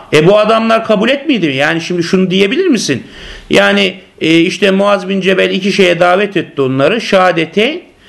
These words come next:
sonra namaz, sonra ne? Zekat. E, demek ki bu adamlar bak bak. He,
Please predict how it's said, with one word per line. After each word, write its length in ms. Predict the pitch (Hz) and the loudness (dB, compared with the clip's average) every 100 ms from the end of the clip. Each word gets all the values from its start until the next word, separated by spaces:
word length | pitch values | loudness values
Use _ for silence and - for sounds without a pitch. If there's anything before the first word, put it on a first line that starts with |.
| - - | -20 -4
sonra 420 | - 190 185 180 | 2 4 4 2
namaz, 440 | 202 202 262 - | 2 2 0 -2
sonra 320 | - 208 196 | -2 0 0
ne? 300 | 202 247 370 - _ - - | -2 -4 -4 -10 _ -20 -16
Zekat. 640 | 151 180 202 196 131 - - - - - - - - | -2 0 2 2 2 -2 -14 -20 -20 -20 -20 -6 2
E, 280 | 123 120 131 | 2 2 0
demek 300 | 175 180 180 | 2 0 0
ki 80 | |
bu 120 | 170 180 | 0 2
adamlar 540 | 151 139 160 202 147 | 2 -2 0 -2 0
bak 220 | 135 - | -2 -2
bak. 180 | 117 - | -6 -4
He, 480 | 127 127 123 117 | -2 -2 -2 -6